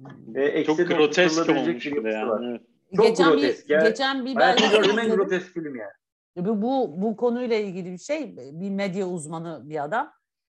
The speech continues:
Speaker 3: O şey diyor mesela, aynı oradaki gibi, e, sosyal medyada bir şeye inanmak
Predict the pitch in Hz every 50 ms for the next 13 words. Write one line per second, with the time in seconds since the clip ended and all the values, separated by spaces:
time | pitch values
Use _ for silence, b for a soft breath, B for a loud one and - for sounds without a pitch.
0 | _ _ _ _ - 202 240 233 - 277 277 233 214 214 196 185 170 160 - 165
1 | 151 147 143 127 - - _ _ 220 247 240 233 226 226 208 208 208 202 196 196
2 | 202 - - 160 160 147 139 147 135 - _ _ _ _ _ 175 160 - 170 175
3 | 170 170 - - - - - - - - 208 202 202 269 262 262 262 254 233 202
4 | 220 196 185 202 196 185 170 170 175 185 185 - 254 254 254 - - 226 220 240
5 | 240 233 240 247 254 247